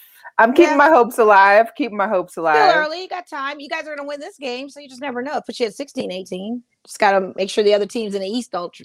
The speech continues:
Speaker 2: you know, that are next to you
Speaker 1: Mm-hmm.
Speaker 2: don't win or have any wins. You know what I'm saying? So
Speaker 1: We'll hope not. We'll hope not. We'll hope not.
Speaker 2: Yeah, hope not.
Speaker 1: Whew, how's your week been?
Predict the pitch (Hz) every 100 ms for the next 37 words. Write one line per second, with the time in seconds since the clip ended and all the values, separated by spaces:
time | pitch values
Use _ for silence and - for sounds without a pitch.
0 | - 180 175 175 180 180 170 _ _ _
1 | _ 180 185 240 311 170 170 165 - -
2 | 170 160 151 165 156 156 165 156 160 170
3 | 165 160 170 175 180 180 - 185 185 196
4 | - 247 156 160 151 147 147 139 - 143
5 | 143 143 143 139 - 139 349 508 415 -
6 | - - 185 _ _ 185 - - 277 82
7 | - _ _ _ - 349 370 320 262 220
8 | - 226 233 220 220 240 240 285 285 311
9 | 349